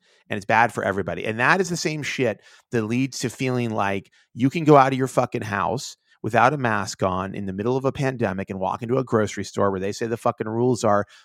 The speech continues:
you have to wear a mask, and you throw a fucking fit like a baby, like an entitled fucking bitch baby,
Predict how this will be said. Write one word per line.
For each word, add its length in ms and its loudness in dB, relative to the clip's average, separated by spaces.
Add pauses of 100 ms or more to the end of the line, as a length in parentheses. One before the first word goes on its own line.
(120)
you 200 -2
have 120 4
to 100 4
wear 200 6
a 40 2
mask, 400 2
and 120 -10
you 100 2
throw 260 2
a 40 2
fucking 380 -2
fit 460 0 (440)
like 180 2
a 80 0
baby, 460 0
like 160 -4
an 80 -6
entitled 500 2 (140)
fucking 580 -4
bitch 340 -2
baby, 540 -2